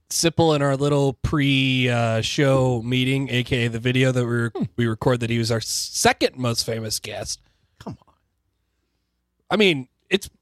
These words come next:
Speaker 1: it's pretty cut and dry to me. Second, second most famous.
Speaker 3: I don't know if you're being, um,
Speaker 2: People really like Joe Delp from Myers Cork and Bottle because
Speaker 1: Yeah.
Speaker 2: he sells beer.
Speaker 1: Yes.
Speaker 2: Uh, so you might be
Speaker 3: Joe Delp.
Speaker 1: Yep.
Speaker 2: from Myers Cork and Bottle. He sells beer.
Speaker 1: Mm-hmm.
Speaker 3: Joe Delp.
Speaker 1: He's popular.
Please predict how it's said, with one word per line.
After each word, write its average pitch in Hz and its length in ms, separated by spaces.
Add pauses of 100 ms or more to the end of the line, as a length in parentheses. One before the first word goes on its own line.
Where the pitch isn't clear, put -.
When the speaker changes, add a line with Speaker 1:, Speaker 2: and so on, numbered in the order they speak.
(420)
Speaker 1:
it's 151 140
pretty 294 260
cut 190 260
and 127 100
dry 131 360
to - 120
me. 120 340
Second, 127 440
second 123 300
most 110 240
famous. 107 420 (340)
Speaker 3:
I 208 60
don't 247 160
know 202 100
if 190 120
you're 156 100
being, 143 340
um, 95 260 (280)
Speaker 2:
People 175 280
really 143 200
like 110 260
Joe 101 200
Delp 95 300
from 92 180
Myers 90 240
Cork 92 180
and 92 80
Bottle 90 220
because 120 160
Speaker 1:
Yeah. 110 60
Speaker 2:
he 101 100
sells 92 240
beer. 92 320
Speaker 1:
Yes. 139 440 (320)
Speaker 2:
Uh, 87 200
so 98 100
you 101 80
might 110 160
be 101 160 (220)
Speaker 3:
Joe 196 220
Delp. 160 400 (320)
Speaker 1:
Yep. - 120
Speaker 2:
from 90 100
Myers 90 280
Cork 90 160
and 90 100
Bottle. 90 220
He 151 80
sells 104 260
beer. 90 280 (140)
Speaker 1:
Mm-hmm. 123 180
Speaker 3:
Joe 131 40
Delp. - 300 (1000)
Speaker 1:
He's 143 160
popular. 127 520